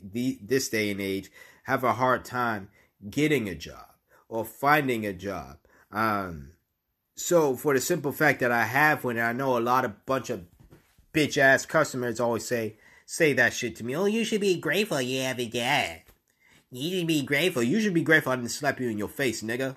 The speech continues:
But anyways, um, I am grateful that I have a job. That does not mean, simply because I'm grateful that I have a job,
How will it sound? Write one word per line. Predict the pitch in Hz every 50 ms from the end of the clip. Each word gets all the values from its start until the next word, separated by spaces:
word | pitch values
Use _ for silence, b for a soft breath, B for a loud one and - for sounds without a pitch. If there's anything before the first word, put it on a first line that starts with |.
| -
But | 120 117 135 139 131 127 - -
anyways, | - 165 170 170 160 139 127 117 113 113 113 110 110 - B B B B B B -
um, | - 110 120 123 123 120 117 110 110 104 98 92 95 - _ _ _ _ _ _ _ _ _ _ _ -
I | 170 185 196
am | 202 202 202 180 143
grateful | 110 135 120 110 104 - 104 98
that | 92 104 101
I | 95 90
have | 95 101 95 87 87
a | 85
job. | 82 - 87 76 67 - - _ -
That | 151 160 160 -
does | 165 160 156 -
not | 147 170 170 170 151
mean, | 160 170 180 220 254 247 185 151 131 113
simply | - 185 180 160 160 147
because | 143 135 - 151 135 123
I'm | 135 123
grateful | 113 131 139 139 131 - 127 113
that | 104 110 107
I | 101 98 95
have | 92 101 113 143 170 165 120
a | 104
job, | 95 90 95 90 85 80 80